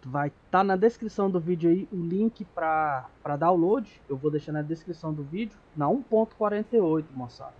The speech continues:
Tá quase saindo um ponto quarenta e nove aí. Essa aqui tá no um ponto quarenta e oito, viu?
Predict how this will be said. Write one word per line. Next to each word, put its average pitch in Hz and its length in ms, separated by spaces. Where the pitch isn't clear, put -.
Tá 135 100
quase 170 340
saindo 165 260
um - 20
ponto 147 300
quarenta 147 360
e 147 60
nove 143 340
aí. 180 240
Essa 170 340
aqui 156 180
tá 175 200
no 208 80
um 262 100
ponto 208 320
quarenta 202 380
e 214 40
oito, 151 360
viu? 170 240